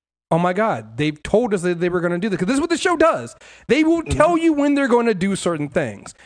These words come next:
Speaker 1: And when they had mentioned the idea of taking Freddie Malik out of the time stream and maybe helping him see the error of his ways, it's like, "No, if you, if you change his behavior, if you take him out of the time stream, if you do any of this stuff,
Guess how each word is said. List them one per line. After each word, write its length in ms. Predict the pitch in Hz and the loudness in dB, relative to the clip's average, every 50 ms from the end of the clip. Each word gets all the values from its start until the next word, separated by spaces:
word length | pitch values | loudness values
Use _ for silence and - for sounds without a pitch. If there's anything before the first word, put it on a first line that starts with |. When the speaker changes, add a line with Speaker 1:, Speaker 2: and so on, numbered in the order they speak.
| - _ - | -20 _ -2
Speaker 1:
And 160 | 190 165 165 | 0 0 2
when 160 | 165 175 170 160 | 2 0 2 2
they 140 | 190 240 | 0 2
had 120 | 269 285 262 | 2 0 0
mentioned 680 | 240 214 226 240 240 220 - - 175 147 139 139 131 _ _ _ _ _ - | 0 0 2 0 0 -2 -2 -2 -2 0 0 -2 -4 _ _ _ _ _ -4
the 160 | 160 180 156 | -4 0 0
idea 380 | 156 160 156 143 165 170 185 | 0 0 0 0 0 0 0
of 180 | 175 160 139 - | 0 -2 -4 -4
taking 340 | - - 175 165 160 160 151 | -4 -2 -2 -2 0 -2 -4
Freddie 480 | - - - 269 262 233 170 127 120 | -2 0 2 2 4 4 2 0 0
Malik 480 | 123 131 165 233 269 196 135 127 - - _ - | 0 0 0 0 0 0 -2 -4 -10 -12 _ -2
out 140 | 151 147 | 0 0
of 80 | 143 135 | 0 -2
the 80 | 139 131 | -4 -4
time 320 | - - 139 127 120 113 | -4 -4 -4 -4 -4 -6
stream 380 | - - 135 123 120 120 117 - _ - - - - | -6 -6 -4 -4 -2 -4 -6 -8 _ -18 -16 -6 -2
and 60 | 165 | -2
maybe 340 | 160 151 147 151 147 143 - - _ _ _ - | 0 0 0 -2 -4 -6 -8 -12 _ _ _ 0
helping 220 | 269 277 269 262 | 0 2 2 0
him 60 | 247 220 | -2 -2
see 100 | - 277 | -4 -4
the 100 | 269 262 | -2 0
error 180 | 240 247 240 240 | 0 2 2 0
of 60 | 247 | 0
his 100 | 220 208 | -2 -2
ways, 180 | 277 277 240 | -2 -2 -2
it's 60 | 202 220 | 0 -2
like, 160 | 202 208 208 | -2 0 0
"No, 260 | 254 302 277 220 180 | 0 2 2 2 0
if 100 | 160 139 | -2 -4
you, 280 | 156 180 175 180 165 - _ - - _ _ - | -4 -4 -4 -4 -6 -8 _ -20 -20 _ _ -6
if 140 | - 160 147 | -4 -4 -2
you 120 | 160 160 151 | -2 -6 -6
change 420 | - - - 208 220 226 226 190 | -6 -4 -2 0 0 0 0 0
his 260 | 208 208 185 190 170 | 0 0 0 0 -2
behavior, 580 | 156 180 170 160 190 202 202 196 185 196 196 180 | -4 -4 -2 0 0 0 0 0 0 0 -2 -2
if 80 | 156 139 | -2 -4
you 60 | 147 | -6
take 240 | - - 208 208 196 | -4 -4 -4 -2 -2
him 100 | 190 185 | 0 0
out 140 | 185 185 185 | 2 0 0
of 60 | 170 | -2
the 60 | 175 | -4
time 280 | - - 185 185 185 170 | -4 -2 -2 -2 -2 -2
stream, 160 | - 185 165 | -2 -4 -2
if 40 | 156 | -2
you 40 | 156 | -2
do 160 | 151 180 202 | -4 -4 -4
any 160 | 202 208 220 | -2 -2 -2
of 80 | 214 196 | -2 -2
this 120 | 196 175 | -4 -6
stuff, 420 | - - 262 254 226 190 180 - | -6 -4 -2 -2 0 -2 -2 -6